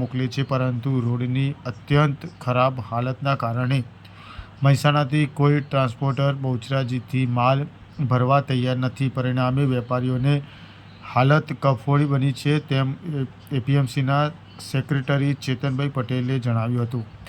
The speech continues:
રૂપેણ નદીનો પુલ જોખમી જાહેર કરી ચાર, ચાર મહિનાથી એસ ટી સહિત ભારે વાહનોની અવરજવર પર પ્રતિબંધ ફરમાવી દેવાયો છે. બીજી બાજુ ડાયવર્ઝન અપાયેલ કાલરી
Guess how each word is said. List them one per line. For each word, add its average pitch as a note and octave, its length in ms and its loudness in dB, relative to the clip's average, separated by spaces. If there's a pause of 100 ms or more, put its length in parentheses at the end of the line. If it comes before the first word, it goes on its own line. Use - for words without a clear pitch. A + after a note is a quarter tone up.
(420)
રૂપેણ C#3 420 4
નદીનો C#3+ 340 2
પુલ C#3 260 2
જોખમી B2+ 540 0 (280)
જાહેર B2+ 300 4 (140)
કરી C3 380 0
ચાર, C3 240 4 (220)
ચાર C3+ 220 4
મહિનાથી B2 640 0 (220)
એસ A#2 140 -6
ટી C#3 340 -2 (720)
સહિત D3 560 4
ભારે B2+ 400 4
વાહનોની B2+ 640 2
અવરજવર B2+ 720 2
પર C3 320 4
પ્રતિબંધ B2+ 580 0
ફરમાવી B2 640 0
દેવાયો A#2 420 0 (120)
છે. C#3 100 4 (560)
બીજી C3+ 380 4
બાજુ C#3+ 260 4
ડાયવર્ઝન C#3 800 2
અપાયેલ C3 560 2 (720)
કાલરી C3 560 2